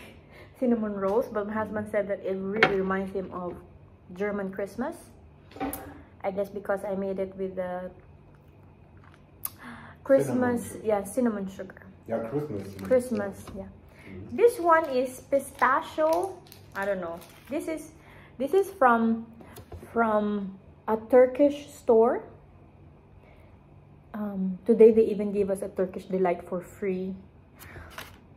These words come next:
Speaker 1: So I think it's just,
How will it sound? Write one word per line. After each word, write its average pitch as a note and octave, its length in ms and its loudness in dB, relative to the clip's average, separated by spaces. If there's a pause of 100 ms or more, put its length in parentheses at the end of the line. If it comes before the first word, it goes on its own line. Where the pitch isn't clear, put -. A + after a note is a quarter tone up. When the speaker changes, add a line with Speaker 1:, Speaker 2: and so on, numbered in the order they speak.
(1300)
Speaker 1:
So A3 400 4
I G#3 80 -4
think A#3+ 320 -2
it's - 300 -12
just, G#3 240 -2